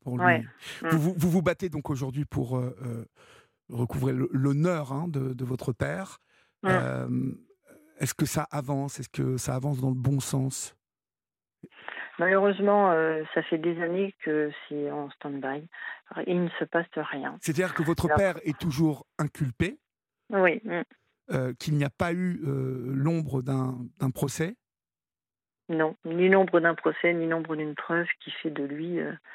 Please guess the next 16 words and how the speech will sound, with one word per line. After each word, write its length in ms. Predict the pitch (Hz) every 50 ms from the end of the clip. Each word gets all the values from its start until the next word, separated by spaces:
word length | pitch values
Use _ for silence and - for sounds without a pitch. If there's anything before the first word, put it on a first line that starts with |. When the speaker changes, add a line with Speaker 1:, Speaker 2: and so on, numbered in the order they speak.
| - - - - - - - - - - - -
Speaker 2:
un 160 | - 147 139
coupable. 520 | - - 160 - - 175 175 175 170 156 147
Ou... 360 | 147 143 143 143 139 - 160 - - - - - - - - - - _
Voilà. 240 | - - 180 160 - _ _ -
Il 60 | 170
n'y 60 | 165
a 140 | 165 175 - - - - -
strictement 600 | - - 165 - - - 165 156 156 156 - 165
rien. 300 | 156 - 156 156 165 165
Il 80 | 170
n'y 80 | 165 170
a 40 | 165
jamais 320 | 170 180 185 185 185 190 190
eu 100 | 196 185
de 100 | 165 156
preuve 400 | - - - - 170 170 165